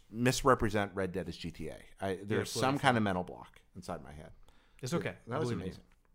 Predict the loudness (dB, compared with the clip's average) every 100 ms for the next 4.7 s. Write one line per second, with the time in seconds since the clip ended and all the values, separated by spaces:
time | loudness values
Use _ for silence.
0 | _ -2 0 0 -2 -4 -6 -8 -8 -10
1 | -14 -4 0 0 0 -4 0 2 4 4
2 | 2 -2 -6 -2 0 0 -2 -2 -2 -2
3 | -4 -6 -2 6 6 6 6 6 6 4
4 | 4 2 0 -2 -4 -6